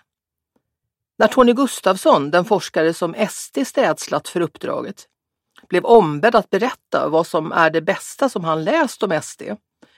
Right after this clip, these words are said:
var våra namn de första han nämnde. Det var i tidskriften Kvartalspodd den tjugoåttonde januari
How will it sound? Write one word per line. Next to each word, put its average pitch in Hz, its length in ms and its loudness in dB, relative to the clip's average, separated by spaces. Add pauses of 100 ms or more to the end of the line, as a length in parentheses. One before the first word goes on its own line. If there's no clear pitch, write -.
var 175 120 2
våra 196 360 4
namn 151 400 2
de 156 120 -2
första 156 360 -6
han 156 180 -2
nämnde. 160 540 -2 (540)
Det 160 80 -6
var 170 60 2
i 180 60 2
tidskriften 165 760 -8
Kvartalspodd 170 1080 -4
den 170 140 -6
tjugoåttonde 156 600 -4
januari 151 600 0